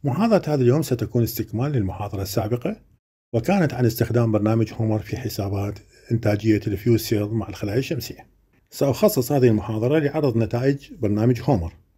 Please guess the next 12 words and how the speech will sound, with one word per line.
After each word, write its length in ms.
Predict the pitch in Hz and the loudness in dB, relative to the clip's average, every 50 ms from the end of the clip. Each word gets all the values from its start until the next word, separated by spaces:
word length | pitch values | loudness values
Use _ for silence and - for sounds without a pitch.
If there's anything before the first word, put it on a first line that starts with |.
| _ | _
وتحليلها 460 | 120 120 - - - 175 156 131 107 | -6 -4 -4 -2 0 2 4 4 4
بشكل 380 | 107 107 - - - - 120 - | 4 2 -2 -2 -2 -4 -4 -2
تفصيلي. 480 | - 104 - - - 104 90 - - _ _ _ _ _ _ _ _ _ - | -4 -8 -8 -6 -6 -8 -8 -8 -12 _ _ _ _ _ _ _ _ _ -2
أمامكم 420 | 151 180 233 247 190 - - 131 131 | 0 2 4 4 2 2 2 0 0
هذه 180 | 175 170 127 113 | 2 4 4 4
الصورة، 460 | 107 - - 104 90 90 104 147 170 | 4 2 -2 -2 -2 -2 -2 -4 -2
وهي 240 | 175 151 143 139 143 | 0 2 2 2 2
تعرض 260 | - 127 - 147 123 | 0 -4 -6 -6 -4
تفاصيل 500 | - 131 120 - 117 110 - - 151 123 | -4 -4 -2 0 0 0 0 0 0 0
الطاقة 300 | - - 123 123 - 101 | 0 -2 -4 -6 -4 -2
المنتجة 360 | 95 110 131 - 139 123 143 | -2 0 0 0 0 -2 -2
شهريًا. 440 | 127 - 127 95 101 92 85 80 | -2 0 0 0 0 -2 -4 -6